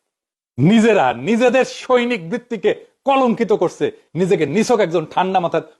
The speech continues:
খুনি বানাইছে, তাতে মরাল নষ্ট হয় না। ক্যান্টনমেন্টের মধ্যে আয়না ঘর বানায় রাখলে মরাল নষ্ট হয় না।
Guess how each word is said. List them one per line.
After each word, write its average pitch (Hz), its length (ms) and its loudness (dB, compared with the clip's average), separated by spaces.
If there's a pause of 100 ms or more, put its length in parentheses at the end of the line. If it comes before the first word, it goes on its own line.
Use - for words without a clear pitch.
খুনি 294 220 2
বানাইছে, 110 460 -4 (320)
তাতে 214 340 0 (220)
মরাল 139 260 -2
নষ্ট 101 240 -14
হয় 82 100 -20
না। - 120 -20 (680)
ক্যান্টনমেন্টের 285 560 0
মধ্যে 247 220 0
আয়না 226 240 0
ঘর 160 140 -4
বানায় 175 280 0
রাখলে 151 220 -4
মরাল 123 280 -4
নষ্ট - 240 -18
হয় - 160 -20
না। - 100 -20